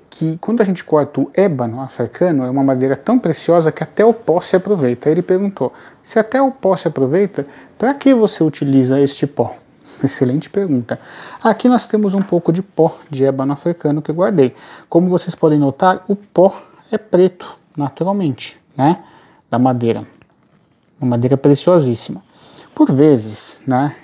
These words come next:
é, às vezes é preciso fazer um enxerto em algum lugar por N motivos. Se nós formos fazer um enxerto no ébano, caso necessite, se utiliza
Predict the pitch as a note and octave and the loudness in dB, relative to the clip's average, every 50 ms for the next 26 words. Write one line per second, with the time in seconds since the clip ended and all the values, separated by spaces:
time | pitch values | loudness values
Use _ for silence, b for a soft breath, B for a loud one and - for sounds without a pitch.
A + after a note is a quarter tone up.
0 | - - C#3+ C3 B2+ C3 C#3+ B2+ A#2 A#2+ C#3+ E3+ D#3+ D3+ C3+ C3 D3 D3 C#3+ - | -10 -6 -4 -4 -2 0 -2 -2 0 0 0 0 0 0 0 2 2 0 0 -2
1 | C#3 B2 - - - D#3+ D3 C3+ C3+ - - - C#3 C3 B2+ C3 C#3 D#3 E3 b | -6 -8 -8 -6 -4 -4 -4 -4 -6 -6 -4 -4 -4 -2 -2 -2 -2 -2 -4 b
2 | b b b b b b b _ _ E3 D3+ D3+ C#3+ C#3+ D#3 - - F3+ F3+ F#3 | b b b b b b b _ _ 2 4 4 4 4 2 0 -2 0 0 0
3 | F3 - - - - - - - F3 F3 D#3+ - - _ - - - - - _ | -2 -4 -6 -6 -6 -6 -2 0 0 0 0 -2 -10 _ -20 -18 -18 -20 -20 _
4 | _ _ _ - - D3 C3+ B2 B2 A#2+ B2 B2+ B2+ C3 C3+ C3+ C#3 D3 D3 C#3 | _ _ _ -2 0 2 4 4 4 4 4 6 6 6 4 4 2 2 2 2
5 | C3 B2 B2 B2+ C3 B B B B B B _ _ - D#3 E3 E3+ - - E3+ | 4 4 4 2 2 B B B B B B _ _ -4 -2 -2 -2 -2 0 2
6 | E3 F3+ F#3 F3+ E3 D3 E3 F#3 F#3 F#3 - - B2 A2+ A2+ B2+ A#2+ - - B | 2 2 2 0 0 -2 -2 -2 -2 -4 -2 -2 -2 -2 -2 -6 -10 -12 -14 B
7 | B B B B B B B B - - - F#4+ G4+ - - - E3 D#3 D#3 D3+ | B B B B B B B B -8 -4 -2 -2 -2 0 2 4 4 4 4 2
8 | C#3+ - C#3+ C3 A#2+ A#2+ B2 A#2+ B2 B2 B2 B2 A#2 - - - C3+ C3 A#2+ - | 0 0 -2 -2 0 -2 -2 0 0 0 -2 -2 -4 -6 -6 -4 -4 -4 -4 -6
9 | _ - - - - E3+ E3+ F3 F3+ F#3 G3 A3 A#3+ A3+ A3 - - - F#3+ G3+ | _ -12 -14 -8 -4 0 2 4 4 6 6 6 4 2 0 -2 -2 2 4 4
10 | G3 D3 B2 A2 A#2 A2+ A2 A2 A2 G#2 b b b b b b - - - - | 4 2 0 -2 -4 -6 -6 -8 -8 -10 b b b b b b -20 -20 -8 -4
11 | - F3+ G3+ G3 E3+ C#3+ B2+ B2+ C3 A#2+ - - B2 - - - G3+ F3+ - - | 0 0 2 2 0 0 0 -2 -2 -2 -4 -6 -6 -6 -4 -2 -2 -2 -2 -4
12 | - D3 b b b b _ - - - B3+ A3+ - A3 G3+ F#3+ G3 G3 F3+ F#3+ | -8 -10 b b b b _ -6 0 2 2 2 2 2 2 2 2 2 2 2
13 | F#3+ F#3+ | 0 -2